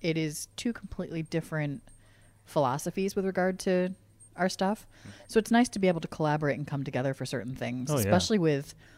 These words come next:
Speaker 1: PodCamp coming up this weekend and International Podcast Day happening to be the Saturday that we scheduled PodCamp for.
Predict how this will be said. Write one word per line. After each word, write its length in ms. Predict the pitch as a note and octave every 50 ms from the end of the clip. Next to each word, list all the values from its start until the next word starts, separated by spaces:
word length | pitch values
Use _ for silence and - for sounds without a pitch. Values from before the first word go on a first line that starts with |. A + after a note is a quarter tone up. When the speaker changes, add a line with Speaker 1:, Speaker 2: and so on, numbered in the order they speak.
| - - - - -
Speaker 1:
PodCamp 420 | - F3+ F3+ G3 F#3+ - G3 F3 -
coming 180 | D#3+ D#3 D3+
up 80 | C3+ B2+
this 140 | - D3+ -
weekend 560 | - C#3+ C#3 B2 B2+ B2 B2+ C3 C3 B2 - - -
and 460 | - D3+ C#3+ C#3 C3+ C3+ C#3 C3+ B2
International 540 | - - D#3 D#3 D#3 D3 C#3 D3 - - C3+
Podcast 540 | - - F3+ A#3+ B3 - F#3 D3+ D3 - -
Day 220 | C#3 C3+ C3+ C#3
happening 500 | C3+ C3 C3+ C3+ - C#3+ C#3 B2+ C3 C#3+ C#3
to 80 | -
be 280 | C#3+ C#3 C3+ C3+ C3+ C3+
the 140 | C3 C3 B2+
Saturday 460 | - - C#3 B2+ C3+ C#3 B2 B2+ B2+
that 100 | C3 B2
we 80 | C3
scheduled 340 | C#3+ - - C3+ A#2+ B2 B2
PodCamp 420 | - E3 F3+ G#3 - G#3+ F#3+ D3 -
for. 340 | - C3 A#2 A2 G#2+ B2